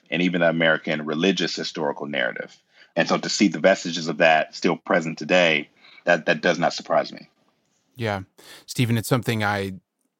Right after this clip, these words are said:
Speaker 2: so appreciate about the role that you play on our team and in our work is no matter what the issue is, <laughs> you're always bringing that historical perspective and trying to remind us,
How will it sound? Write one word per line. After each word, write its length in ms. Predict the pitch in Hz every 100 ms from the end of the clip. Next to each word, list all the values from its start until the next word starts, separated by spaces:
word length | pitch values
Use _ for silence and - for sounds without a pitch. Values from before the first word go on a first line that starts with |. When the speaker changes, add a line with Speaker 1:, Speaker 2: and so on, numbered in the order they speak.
| _ -
Speaker 2:
so 260 | - 135
appreciate 420 | 117 123 113 - 107
about 280 | 104 101 -
the 180 | 127 117
role 240 | 131 147
that 120 | 131
you 120 | 110
play 420 | 95 107 107 98 98
on 460 | - 98 98 95 92
our 240 | - 92
team 400 | 95 - 151 131
and 100 | 110
in 80 | 98
our 140 | 92 95
work 400 | 104 110 104 -
is 340 | - 101 98 -
no 60 |
matter 160 | 135 131
what 240 | 98 127
the 160 | - 92
issue 300 | 110 - 80
is, 340 | 90 - - -
<laughs> 20 |
you're 220 | 120 113
always 320 | 98 113 107
bringing 360 | 110 101 101 98
that 180 | 90 90
historical 640 | 101 - 107 101 - 95
perspective 720 | - 98 - 101 - 135 147
and 160 | 131 95
trying 300 | 101 95 95
to 100 | -
remind 500 | 107 101 123 120 110
us, 320 | 104 - -